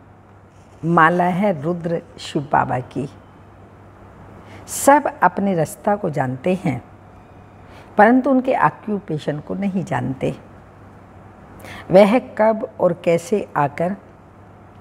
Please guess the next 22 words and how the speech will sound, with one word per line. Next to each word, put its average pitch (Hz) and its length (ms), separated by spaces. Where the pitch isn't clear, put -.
पुरानी 226 400
दुनिया 185 400
को 131 240
नया 190 340
बनाते 196 600
हैं, 202 180
यह 208 340
किसी 247 380
की 247 140
बुद्धि 160 360
में 156 200
भी 175 120
नहीं 175 360
है। 120 260
वह 170 240
तो 196 140
समझते 190 680
हैं 175 180
कलयुग 233 460
अभी 165 320
बहुत 202 420
वर्ष 165 360